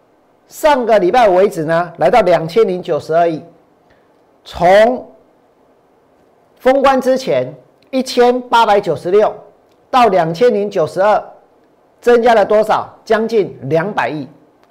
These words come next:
差不多是一百九十八亿。这一百九十八亿融资买在哪里？是买在这个地方。这一百九十八亿的融资是买在这个地方。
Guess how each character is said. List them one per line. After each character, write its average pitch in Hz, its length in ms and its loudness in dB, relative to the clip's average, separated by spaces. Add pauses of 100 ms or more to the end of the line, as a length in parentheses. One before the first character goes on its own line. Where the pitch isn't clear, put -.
(180)
差 - 100 -10
不 190 60 -4
多 220 120 2
是 220 220 -2
一 277 100 -4
百 196 300 -2
九 196 240 -2
十 160 100 -10
八 170 280 0
亿。 160 120 -4 (240)
这 262 140 -2
一 302 140 -4
百 226 240 2
九 220 120 -2
十 180 120 -6
八 226 160 2
亿 - 20 4
融 185 260 0
资 208 320 0 (140)
买 170 160 -2
在 226 60 0
哪 190 160 0
里？ 147 120 -6 (2500)
是 - 140 -6
买 220 200 0
在 262 140 2
这 262 140 0
个 226 80 4
地 214 120 0
方。 160 240 -4 (1400)
这 262 160 0
一 311 160 -2
百 240 340 2
九 208 240 0
十 220 140 0
八 220 200 0
亿 233 60 2
的 208 100 2
融 190 220 0
资 220 420 0
是 262 220 -2
买 165 500 -4
在 233 200 2
这 247 160 0
个 208 100 0
地 208 180 -6
方。 170 380 -4